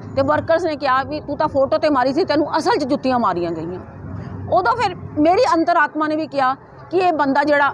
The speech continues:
ਮੈਨੂੰ ਵੀ ਰਿਮ-, ਚੱਲਦੀ ਸੜਕ ਦੇ ਉੱਤੇ ਸੈਕਸ਼ੂਅਲੀ ਕਲਰਫੁਲ ਰਿਮਾਰਕਸ ਪਾਸ ਕੇ ਕਰਕੇ ਗਿਆ ਹੈਗਾ, ਇਹਦੀ, ਇਹਦੀ ਅੱਖਾਂ ਦੇ ਵਿੱਚ ਔਰਤ ਲਈ ਕੋਈ ਇੱਜ਼ਤ ਨਹੀਂ ਹੈਗੀ। ਤੇ ਫਿਰ ਮੈਂ ਥਾਣੇ ਰਿਟਨ ਕੰਪਲੇਂਟ ਕੀਤੀ ਕਿ ਇਹਦੇ 'ਤੇ ਤਿੰਨ ਸੌ ਚੁਰੰਜਾ ਏ ਬਣਦੀ ਹੈ ਰਾਣਾ ਗੁਰਜੀਤ ਸਿੰਘ ਦੇ ਉੱਤੇ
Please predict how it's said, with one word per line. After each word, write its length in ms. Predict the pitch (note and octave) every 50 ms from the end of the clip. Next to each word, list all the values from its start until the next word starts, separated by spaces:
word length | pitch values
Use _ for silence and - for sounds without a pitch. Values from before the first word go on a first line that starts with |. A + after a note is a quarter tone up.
| - -
ਮੈਨੂੰ 360 | B3 B3+ C4+ C4+ C#4+ D#4+ G4
ਵੀ 80 | G4+ B4
ਰਿਮ-, 480 | E4+ D#4 D4+ D4 - - - - - -
ਚੱਲਦੀ 280 | - D#4 C#4+ D4 D#4 A#4
ਸੜਕ 260 | - - - D4 D4+
ਦੇ 140 | C4+ C4 D4
ਉੱਤੇ 220 | C#4 - - C4+
ਸੈਕਸ਼ੂਅਲੀ 440 | B3+ C4 - C4 A#3 - - C#4+ D4
ਕਲਰਫੁਲ 420 | - - D4+ D4 F4 E4+ E4+ G4+ D4
ਰਿਮਾਰਕਸ 340 | D4+ C#4 A#3 A#3 A#3+ -
ਪਾਸ 260 | - B3+ A#3+ A#3+ A#3 -
ਕੇ 100 | - A#3+
ਕਰਕੇ 320 | G3+ A3+ A3 A3 - A#3+
ਗਿਆ 240 | A3+ G#3+ A3 G#3 G#3+
ਹੈਗਾ, 320 | A3 G3+ G3+ G#3 G#3 G#3 G#3 - - - - - -
ਇਹਦੀ, 240 | - C4 D#4 E4 F4+ E4 - D#4+
ਇਹਦੀ 180 | E4 F#4 F4
ਅੱਖਾਂ 240 | D4+ - - D#4 D4+
ਦੇ 80 | D#4+ D#4+
ਵਿੱਚ 140 | E4 -
ਔਰਤ 320 | - B3+ C4+ C#4 C#4+ C#4 C#4+
ਲਈ 80 | D4+
ਕੋਈ 300 | B3+ - D#4+ E4 F4 D#4+ - - - -
ਇੱਜ਼ਤ 320 | D4+ C4+ D4 D4+ D4+ -
ਨਹੀਂ 120 | D#4 F4+
ਹੈਗੀ। 320 | C#4+ A#3+ G3 E3+ - F3+ - - - - - - - - - - - - - - - A4+ A5+ A#4+ - - - - - - - - - -
ਤੇ 100 | F#4 D#4
ਫਿਰ 240 | D4+ C#4 E4+ F#4+ G4
ਮੈਂ 120 | G4 F#4+ F4+
ਥਾਣੇ 360 | - F4 D4 D4 D4+ D#4 C#4+
ਰਿਟਨ 340 | C4+ C#4 D4+ - F#4 A4 G4+
ਕੰਪਲੇਂਟ 360 | F4+ F4 D4+ D#4 C#4+ C#4+ C#4
ਕੀਤੀ 420 | B3+ C#4+ B3 C4 B3+ C4 C4 B3 - - - - - -
ਕਿ 60 | D#4
ਇਹਦੇ 180 | D#4+ D#4 D4+ E4
'ਤੇ 120 | - E4+
ਤਿੰਨ 200 | D4 E4 D#4+ D#4
ਸੌ 120 | - E4+
ਚੁਰੰਜਾ 360 | - - D#4+ D4+ D4 D4 D#4 D4 - -
ਏ 140 | D4 D4+ D4+
ਬਣਦੀ 300 | C4 C4+ B3 A#3 A#3+ B3+
ਹੈ 60 | C4
ਰਾਣਾ 200 | B3+ A#3 A#3 A#3+
ਗੁਰਜੀਤ 320 | A#3 B3 A3+ - A#3+ A#3
ਸਿੰਘ 240 | A3 - B3+ A#3+ A#3+
ਦੇ 100 | A#3 A#3
ਉੱਤੇ 320 | A3 G3+ - - G#3 G3+